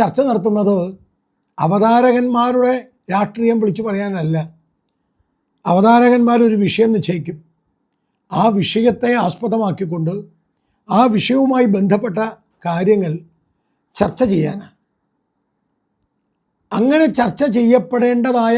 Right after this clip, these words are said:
കാര്യങ്ങൾ കേരളത്തിൽ ചർച്ച ചെയ്യപ്പെടുന്നുണ്ടോ? ബി ജെ പി വിരുദ്ധതയല്ലാതെ സത്യസന്ധമായി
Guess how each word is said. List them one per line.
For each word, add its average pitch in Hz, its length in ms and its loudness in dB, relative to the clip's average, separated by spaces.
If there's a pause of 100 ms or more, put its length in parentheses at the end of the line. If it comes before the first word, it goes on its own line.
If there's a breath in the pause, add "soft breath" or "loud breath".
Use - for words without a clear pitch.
(100)
കാര്യങ്ങൾ 214 440 0 (920)
കേരളത്തിൽ 233 500 2 (680)
ചർച്ച 233 200 -2 (100)
ചെയ്യപ്പെടുന്നുണ്ടോ? 226 680 0 (1300)
ബി 185 100 2 (140)
ജെ 262 100 6 (100)
പി 262 120 0 (100)
വിരുദ്ധതയല്ലാതെ 202 1120 0 (760)
സത്യസന്ധമായി 214 880 0